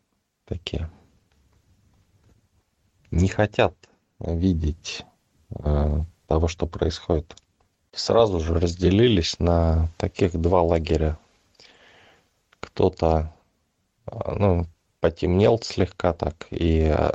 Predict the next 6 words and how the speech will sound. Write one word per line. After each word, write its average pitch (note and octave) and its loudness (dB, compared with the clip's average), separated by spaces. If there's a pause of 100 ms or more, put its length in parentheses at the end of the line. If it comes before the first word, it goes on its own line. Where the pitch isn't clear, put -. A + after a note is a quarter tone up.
(100)
ну, E2 0
отвернулись, E2 0
да, E2 0
кто-то E2+ -2 (1200)
начал E2+ 0 (100)
пробуждаться, E2 0